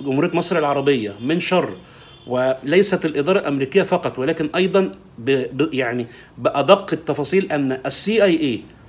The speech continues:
وال-، المخابرات البريطانية تفعل إجراءات أو وضعوا خطط لمهاجمة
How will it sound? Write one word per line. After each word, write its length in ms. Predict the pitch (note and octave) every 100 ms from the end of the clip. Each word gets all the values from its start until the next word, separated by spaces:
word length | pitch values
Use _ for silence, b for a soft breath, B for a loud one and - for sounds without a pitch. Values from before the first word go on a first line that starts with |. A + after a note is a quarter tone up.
| B -
وال-، 1500 | A#2 D#3 F#3 F3+ - - C3+ C3+ B2+ B2+ B2 A#2 A#2 A2 G#2+ - B B B2+
المخابرات 720 | B2+ C#3 C#3 D3 F#3+ G3 -
البريطانية 680 | C#3 E3+ F3 D3+ C#3+ A#2 F#2+ - - B B B B B B B - - - - - - - - - - - - - - -
تفعل 540 | G#3+ G#3+ B2+ A#2+ G#2+ - - - - -
إجراءات 640 | D3+ D3+ D#3+ F#3 G#3 G#3+ - D3+
أو 240 | C#3 C#3+
وضعوا 300 | F#3+ F3+ D3+
خطط 520 | D3+ G#3 G#3 G#3+ -
لمهاجمة 1160 | D#3 F#3+ G#3+ A3 - - C#3+ C#3+ G3 E3+ C#3+ A#2